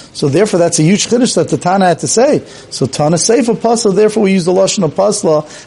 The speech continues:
But you're right, really, it should have just said, "Ein atzri chalitza menachin." Eis Rabbi Yochanan Reish Lakish. Rabbi Yochanan now asks the kasha from Reish Lakish from the seifa. When in the seifa it says, "Hakoines is even to," let's say they did yibum, v'nimsu muberes,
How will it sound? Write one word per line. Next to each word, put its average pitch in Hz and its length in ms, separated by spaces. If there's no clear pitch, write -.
But 160 100
you're 170 140
right, 202 260
really, 196 300
it 160 80
should 208 180
have 170 80
just 165 200
said, 170 440
"Ein 190 180
atzri 185 280
chalitza 160 420
menachin." 120 360
Eis 190 240
Rabbi 175 220
Yochanan 180 300
Reish 175 300
Lakish. - 540
Rabbi 175 140
Yochanan 190 360
now 185 220
asks 185 140
the 185 60
kasha 185 280
from 185 180
Reish 190 240
Lakish 185 300
from 196 100
the 180 60
seifa. 143 600
When 139 220
in 139 140
the 139 60
seifa 185 440
it 170 80
says, 185 560
"Hakoines 196 600
is 170 120
even 185 200
to," 196 100
let's 185 240
say 147 120
they 139 160
did 135 260
yibum, 190 720
v'nimsu 202 460
muberes, 165 960